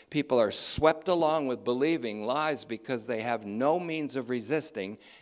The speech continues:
demonic evil, which is the lie, without a shield of faith, the belt of truth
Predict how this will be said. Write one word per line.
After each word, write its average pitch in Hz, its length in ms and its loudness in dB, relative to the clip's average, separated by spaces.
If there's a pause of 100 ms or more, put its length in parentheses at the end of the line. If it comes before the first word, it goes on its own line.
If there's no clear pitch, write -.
(140)
demonic 120 840 2
evil, 107 420 0
which 104 200 -4
is 101 220 -8
the 104 140 -2
lie, 107 580 0 (640)
without 113 320 2
a 98 80 -2
shield 110 540 0
of 104 100 -6
faith, 90 640 -6 (420)
the 107 80 -6
belt 143 520 6
of 107 180 -4
truth 107 720 -4